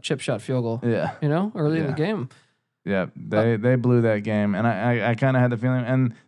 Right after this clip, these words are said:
Speaker 2: that's a game that honestly, Washington, Chris Peterson teams aren't the type of teams to beat themselves usually.
Speaker 1: Well, Browning also, Browning, uh, to me, I thought coming into the season, I thought, you know, he was gonna be better.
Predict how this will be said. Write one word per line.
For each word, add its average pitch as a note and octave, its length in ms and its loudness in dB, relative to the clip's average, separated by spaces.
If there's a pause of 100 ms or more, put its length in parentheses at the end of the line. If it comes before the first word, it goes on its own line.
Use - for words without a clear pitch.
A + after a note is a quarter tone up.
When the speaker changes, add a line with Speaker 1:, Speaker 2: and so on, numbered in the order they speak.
Speaker 2:
that's C3+ 240 0
a D3+ 60 0
game D3 300 4
that B2 120 2
honestly, C3+ 560 4 (420)
Washington, D3 540 2
Chris F3+ 200 2
Peterson E3+ 400 4
teams D#3+ 260 4
aren't B2+ 400 0
the C3 80 2
type B2+ 320 0
of G#2 80 -4
teams B2 440 2
to A2 120 -4
beat B2 300 0
themselves G#2+ 640 -2
usually. F2+ 420 -8
Speaker 1:
Well, F3 120 4
Browning G3 440 4
also, E3 320 2
Browning, E3+ 440 0
uh, D3+ 500 0 (600)
to E3+ 80 0
me, G3 400 4
I E3 160 2
thought F3+ 360 0 (400)
coming F3 340 0
into E3 500 -2
the D3 80 0
season, E3 420 0
I C#3 100 -2
thought, D3+ 320 0 (220)
you E3 100 -2
know, B2+ 320 0 (220)
he E3 260 -4
was C3+ 140 0
gonna C#3 160 2
be B2+ 120 -2
better. A#2 380 -4